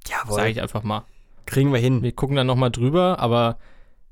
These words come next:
Speaker 2: ey, die Leute haben auch nicht viel Alternativen, die nehmen uns das eh aus der Hand.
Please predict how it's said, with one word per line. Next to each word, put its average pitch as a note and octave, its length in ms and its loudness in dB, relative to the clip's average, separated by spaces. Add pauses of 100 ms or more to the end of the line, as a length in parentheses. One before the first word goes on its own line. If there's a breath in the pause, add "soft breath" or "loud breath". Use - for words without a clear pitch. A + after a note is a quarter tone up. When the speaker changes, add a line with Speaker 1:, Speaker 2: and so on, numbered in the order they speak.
Speaker 2:
ey, A#2 180 -6
die B2 160 -4
Leute B2 360 2
haben C3 120 2
auch A#2+ 140 2
nicht A#2 180 0
viel C#3+ 300 2
Alternativen, B2+ 880 0 (140)
die A2 80 0 (160)
nehmen B2+ 220 0
uns B2+ 100 -4
das - 140 -6
eh B2+ 80 -2
aus B2 100 -2
der G#2 120 -2
Hand. A2 200 -4